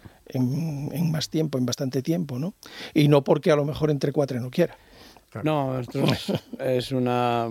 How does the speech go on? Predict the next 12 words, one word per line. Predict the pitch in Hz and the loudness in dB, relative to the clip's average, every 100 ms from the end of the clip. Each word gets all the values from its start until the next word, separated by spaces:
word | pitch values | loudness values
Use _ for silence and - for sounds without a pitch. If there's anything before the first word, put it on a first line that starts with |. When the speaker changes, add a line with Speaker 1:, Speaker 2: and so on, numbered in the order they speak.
| 113 | -2
Speaker 3:
yo | 120 120 120 113 | 0 0 0 0
ya | 113 117 113 | 0 0 0
agradecemos | 113 110 110 117 113 | 0 -2 -2 -2 -2
mucho | 113 120 - 120 | -4 0 2 2
que, | 110 110 196 | 0 0 -2
que | 110 | -2
nos, | 113 110 110 - - - | -2 -4 -8 -16 -20 -10
que | 113 | -6
nos | 110 | -4
habéis | 113 113 113 | -2 0 0
llamado, | 113 117 123 113 | 0 0 0 -2
pero, | 120 113 | -4 -4